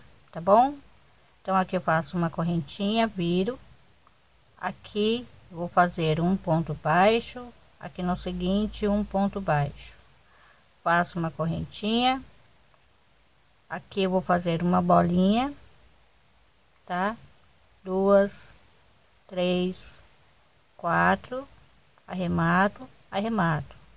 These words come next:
Uma, duas, três correntinhas. Então, a mesma coisa que eu fiz aqui, eu vou fazer aqui também, tá? A primeira carreira.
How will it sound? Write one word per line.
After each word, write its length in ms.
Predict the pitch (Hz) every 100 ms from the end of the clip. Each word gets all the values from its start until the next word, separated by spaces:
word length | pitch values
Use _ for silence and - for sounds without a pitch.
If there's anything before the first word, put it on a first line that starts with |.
| -
Uma, 460 | 196 214 214 208
duas, 580 | 196 180 175 170 160 175 -
três 280 | 190 185 190
correntinhas. 720 | 196 202 196 - 160 165 - - - - -
Então, 260 | 202 233 269
a 120 | 254
mesma 360 | 247 277 - 262
coisa 380 | - 208 208
que 80 | -
eu 60 | 196
fiz 260 | - 185
aqui, 480 | 185 - - 277 277 - - -
eu 60 | 208
vou 80 | 208
fazer 300 | 214 220 226
aqui 180 | 220
também, 520 | 208 233 202 190 185 180 -
tá? 320 | 196 214 254 - -
A 100 | -
primeira 380 | - 196 196 202
carreira. 500 | 214 202 170 156